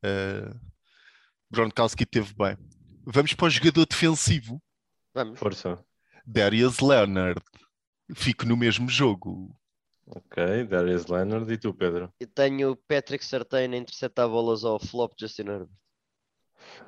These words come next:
Speaker 3: Tão triste ouvir-te dizer isso assim dessa maneira. É que tu dizes isso com maldade, sabes? Dizes
Speaker 1: É,
Speaker 3: isso, é
Speaker 1: diz
Speaker 3: feio.
Speaker 1: mesmo. É, é para te tocar no coração.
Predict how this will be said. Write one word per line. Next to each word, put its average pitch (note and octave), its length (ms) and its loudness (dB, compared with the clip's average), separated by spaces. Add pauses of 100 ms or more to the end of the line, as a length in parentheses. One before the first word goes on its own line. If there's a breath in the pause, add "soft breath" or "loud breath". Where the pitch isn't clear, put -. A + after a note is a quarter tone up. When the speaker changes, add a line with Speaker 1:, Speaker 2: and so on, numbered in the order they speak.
(260 loud breath)
Speaker 3:
Tão F2+ 180 -10
triste E2+ 460 -10
ouvir-te E2+ 280 -8
dizer F2 260 -4
isso F2 180 -8
assim F2 200 -8
dessa E2+ 280 -4
maneira. F2 460 0 (340 loud breath)
É A2 80 2
que - 60 -6
tu - 80 -10
dizes C3 300 2
isso - 80 -10
com A2+ 120 0
maldade, G#2+ 640 2
sabes? - 400 -6 (240 loud breath)
Dizes G#2+ 220 -6
Speaker 1:
É, F#3 80 4
Speaker 3:
isso, - 20 6
é - 20 4 (140)
Speaker 1:
diz F#3 120 2
Speaker 3:
feio. E3+ 120 2
Speaker 1:
mesmo. A2+ 340 6 (280 loud breath)
É, D#3+ 240 2
é F3 60 4
para F#3 160 2
te - 240 -6
tocar D3+ 480 4
no B2+ 160 0
coração. B2 640 4